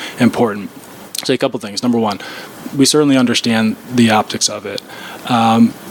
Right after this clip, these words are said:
I think for us, after we got comfort-, comfortable with Deshaun, um, you know, the contract was, uh, really a football decision. Um, the things that were important to us from a club perspective were,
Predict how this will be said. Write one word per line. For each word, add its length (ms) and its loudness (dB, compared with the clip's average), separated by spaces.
I 120 0
think 340 0
for 240 2
us, 320 2
after 240 0
we 100 4
got 220 2
comfort-, 540 -6
comfortable 400 2
with 140 -2
Deshaun, 680 2
um, 540 4
you 100 6
know, 80 6
the 80 4
contract 420 0
was, 440 0
uh, 260 4
really 260 6
a 60 2
football 320 2
decision. 640 -2
Um, 500 4
the 80 2
things 240 4
that 120 4
were 120 2
important 400 0
to 120 -2
us 140 2
from 160 -2
a 80 0
club 260 0
perspective 680 0
were, 400 6